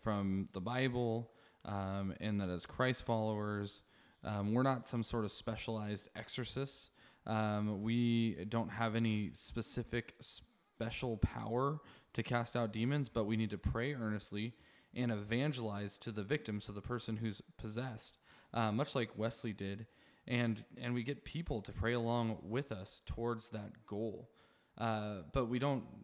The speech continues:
need to do really any of these ritual things or use any of these props or instruments or anything like that.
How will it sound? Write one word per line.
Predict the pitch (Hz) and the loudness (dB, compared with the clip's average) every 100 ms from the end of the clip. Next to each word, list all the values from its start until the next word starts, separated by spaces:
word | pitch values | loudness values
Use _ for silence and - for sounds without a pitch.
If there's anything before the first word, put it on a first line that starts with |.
| - 104 | -8 0
need | 120 147 | 2 2
to | 117 | -2
do | 104 165 | -2 0
really | 113 98 | 0 0
any | 107 | 2
of | 104 | 0
these | 101 98 | -2 -2
ritual | 110 127 123 120 117 | -2 0 0 0 0
things | 120 113 113 110 101 | 2 4 4 2 2
or | 95 | 0
use | 107 117 | 2 2
any | 113 | 2
of | 104 | 0
these | 95 | -4
props | - 117 113 - | -6 -4 -4 -6
or | - | -4
instruments | 113 - 113 110 - | -4 -2 -2 0 0
or | 107 | 0
anything | 110 110 | 0 0
like | 101 - | -2 0
that. | 110 107 | 0 0